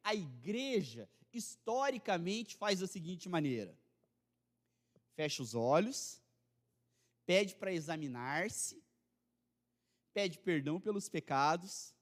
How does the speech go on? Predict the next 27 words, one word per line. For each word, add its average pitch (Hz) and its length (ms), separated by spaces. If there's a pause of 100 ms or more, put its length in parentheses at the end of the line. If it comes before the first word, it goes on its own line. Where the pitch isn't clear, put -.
(440)
e 160 60
se 160 220
nutre 160 340
dos 151 220
elementos 143 500
da 139 140
ceia. 92 340 (1400)
Eu 151 120
quero 214 260
chamar 160 320
sua 156 180
atenção 123 640 (1400)
pro 170 140
fato 175 440
de 147 140
que, 147 340 (380)
quando 285 320
muitas 185 480
vezes 165 260
nós 160 300
oramos 151 680
e 151 40
confessamos 160 840
os 127 60
nossos 135 260
pecados, 156 840 (640)
nós 254 460